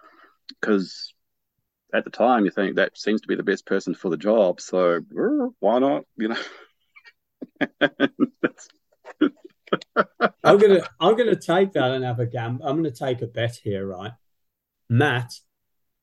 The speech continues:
Speaker 2: I don't reckon you've ever voted for a right-wing party ever. As in, like, centrist right, like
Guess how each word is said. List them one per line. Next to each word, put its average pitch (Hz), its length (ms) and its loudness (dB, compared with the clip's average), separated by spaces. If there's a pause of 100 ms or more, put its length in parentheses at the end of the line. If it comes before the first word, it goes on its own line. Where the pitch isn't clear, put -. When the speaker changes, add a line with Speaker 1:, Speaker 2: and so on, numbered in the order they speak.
(360)
Speaker 2:
I 127 180 6
don't 156 220 2
reckon 123 400 -2
you've 123 220 -2 (100)
ever 123 260 0
voted 110 520 -4
for 113 220 -6
a 107 80 -2
right-wing 104 560 -6
party 104 720 -8
ever. 98 280 -8 (340)
As 135 140 0
in, 135 160 2
like, 127 200 2
centrist 139 760 -10
right, 110 340 -2 (540)
like 127 240 2